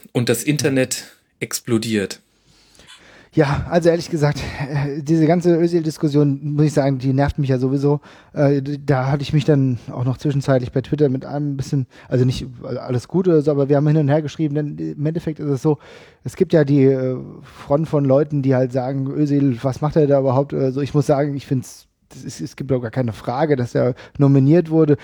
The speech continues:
Speaker 2: Also es hatte jemand, äh, in Frage gestellt, wo ich sagen muss, okay, guck dir die Premier League an. Ich glaube, besten, beste, ähm, Vorlagengeber in der ganzen Saison. Und auch in diesem Spiel, auch, äh, auch heute,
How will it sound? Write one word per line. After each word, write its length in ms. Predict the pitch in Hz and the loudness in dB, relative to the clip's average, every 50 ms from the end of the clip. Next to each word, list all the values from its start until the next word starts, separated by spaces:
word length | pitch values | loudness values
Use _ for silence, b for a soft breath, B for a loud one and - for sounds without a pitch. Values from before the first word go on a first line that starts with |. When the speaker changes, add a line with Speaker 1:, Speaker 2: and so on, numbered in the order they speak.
| B B B | B B B
Speaker 2:
Also 180 | B 123 110 120 | B -4 -2 -2
es 140 | 127 120 - | -2 0 0
hatte 160 | 135 131 135 | 2 2 4
jemand, 320 | 120 123 120 120 120 120 | 4 4 2 2 0 0
äh, 180 | 135 135 127 - 127 | -2 -2 -2 -2 -2
in 100 | 131 117 | -4 -4
Frage 300 | 104 - - 104 127 131 | -4 -4 -4 -2 0 0
gestellt, 340 | 139 131 - - 123 117 117 123 - | 0 0 0 0 0 0 0 -4 -6
wo 100 | 139 131 | -6 -6
ich 80 | 113 | -2
sagen 200 | - 135 123 123 | -2 -2 0 0
muss, 120 | 123 117 113 | -2 -4 -4
okay, 200 | 107 - 135 127 | -4 -2 -2 -2
guck 160 | - - - | -4 -2 -2
dir 120 | 135 123 | 0 0
die 60 | 110 | 0
Premier 260 | 110 - 139 135 139 131 | 0 0 0 0 0 0
League 160 | 127 123 - | -2 -2 -4
an. 200 | - 127 123 113 B B B B B B | -4 -6 -6 -6 B B B B B B
Ich 140 | 135 127 - | -6 -2 0
glaube, 220 | - 135 120 120 | 0 0 0 0
besten, 460 | 117 135 131 - - 147 135 127 123 | -2 -2 -2 0 0 0 0 0 0
beste, 440 | 135 127 - - 131 120 120 123 131 131 | -2 -2 0 2 2 4 4 2 2 0
ähm, 420 | 127 113 110 110 110 113 117 - - 147 110 - - - - 143 | 0 0 0 -2 -4 -6 -8 -12 -16 -18 -18 -18 -18 -18 -18 -20
Vorlagengeber 880 | - - - 135 147 151 151 139 139 139 127 127 135 139 139 139 143 | -14 -4 0 2 2 2 2 0 0 -2 -2 0 0 0 0 2 0
in 100 | 135 120 | 0 0
der 100 | 117 127 | 0 0
ganzen 320 | 123 123 123 120 - 139 127 | 0 -2 -4 -6 -6 -6 -4
Saison. 320 | 117 113 123 131 139 139 B B B B B B | -2 -2 0 0 0 -2 B B B B B B
Und 160 | B 147 143 | B 0 0
auch 200 | - 135 139 - | 0 0 -4 -4
in 120 | - 175 156 | -2 -2 0
diesem 220 | 151 156 151 147 | 0 0 0 -2
Spiel, 380 | - - - - 196 247 240 175 | -2 -6 -4 -2 0 2 2 2
auch, 200 | 135 151 139 - | 0 -2 -2 -4
äh, 260 | - - 160 151 147 - | -4 -2 -2 -2 -2 -2
auch 140 | 151 156 120 | -4 -2 0
heute, 340 | 143 165 214 254 - 294 | 2 2 2 2 0 -2